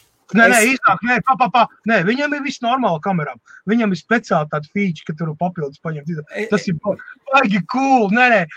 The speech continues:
Speaker 1: tā ir feature. Nē, viņu ir baigi smuki. <laughs> Es saprotu, ka tev nāk smiekli, bet pacentoties tieši šai te kamerai,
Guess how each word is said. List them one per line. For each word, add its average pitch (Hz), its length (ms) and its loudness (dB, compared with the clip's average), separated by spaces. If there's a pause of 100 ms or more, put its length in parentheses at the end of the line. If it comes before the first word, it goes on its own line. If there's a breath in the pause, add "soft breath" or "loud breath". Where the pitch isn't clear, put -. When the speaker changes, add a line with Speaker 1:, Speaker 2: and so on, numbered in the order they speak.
Speaker 1:
tā 220 220 6
ir 240 120 2
feature. 240 640 -6 (400)
Nē, 247 240 2 (320)
viņu 269 340 -2
ir 185 80 -4
baigi 254 320 2
smuki. - 560 -8 (240)
<laughs> 196 400 -12
Es - 160 -4
saprotu, 269 400 -2
ka 202 140 -6
tev 202 100 -2
nāk 220 240 0
smiekli, 240 480 -8 (220 loud breath)
bet 196 260 0
pacentoties 214 720 -2
tieši 226 320 -8
šai 233 200 0
te 170 200 -16
kamerai, 208 480 -6